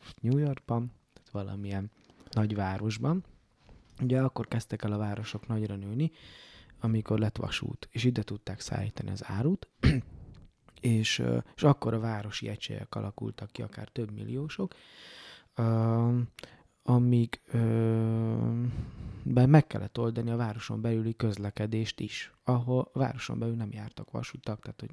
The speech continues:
azok a gőzmozdonyok ott még nem tudtak, ö, közlekedni, nem, nem olyan volt a technológia, de a-, az árut már, meg az élelmiszert, meg a építőanyagokat, mindent ide tudtak szállítani.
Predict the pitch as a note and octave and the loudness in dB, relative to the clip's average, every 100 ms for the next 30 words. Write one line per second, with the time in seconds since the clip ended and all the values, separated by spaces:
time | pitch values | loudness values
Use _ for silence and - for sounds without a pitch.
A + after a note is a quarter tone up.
0 | - A2 - - A#2 A2+ A#2+ A2 B2+ - | -12 -14 -14 -14 -8 -8 -6 -6 -6 -8
1 | C3 - - A#2 B2+ A2+ - - - - | -8 -8 -6 -2 -2 -2 -8 -8 -8 -10
2 | - - - - A#2 G#2+ - B2+ B2+ A#2 | -16 -16 -16 -2 0 0 0 2 2 2
3 | A2+ A2 G#2 - A2+ G2+ G2 G2+ - - | 4 4 2 4 4 2 0 -2 -4 -2
4 | C3+ - D#3 D3+ D#3+ - - - D3 E3 | 0 2 2 6 4 2 -10 4 4 4
5 | - C#3+ - C3 A#2 A2 G#2+ A#2 A2 G#2+ | 0 -2 0 -2 -2 -4 -6 -4 -4 -4
6 | G#2+ G#2+ A#2 A2+ A2 G#2 A2 - G#2+ - | -6 -4 -4 -2 -4 -6 -8 -8 -8 -8
7 | G#2+ A2 - - A2+ - A2 A2+ G#2+ G#2+ | -8 -8 -10 -6 -6 -4 -6 -6 -6 -6
8 | G#2+ - G#2+ A2 G#2+ - A2+ A2 - - | -8 -8 -10 -8 -10 -4 -4 -2 -4 -4
9 | A#2 - A#2 A#2 - | -4 -4 -6 -8 -12